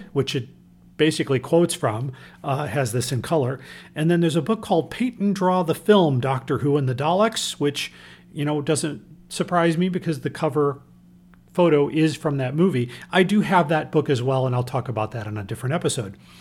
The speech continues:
There's also the Dalek painting book. That's one I'm aware of. I've never seen one.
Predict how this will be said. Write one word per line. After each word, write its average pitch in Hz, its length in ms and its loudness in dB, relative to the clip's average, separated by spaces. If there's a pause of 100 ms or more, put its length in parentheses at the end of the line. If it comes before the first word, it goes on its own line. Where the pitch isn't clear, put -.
(340)
There's 190 180 0
also 220 240 2
the 175 120 0
Dalek 180 440 0
painting 208 480 2
book. 120 320 -6 (640)
That's 143 240 -4
one 175 140 2
I'm 165 100 0
aware 170 420 4
of. 143 160 4
I've 131 200 0
never 147 220 -2
seen 196 400 0
one. 104 320 -6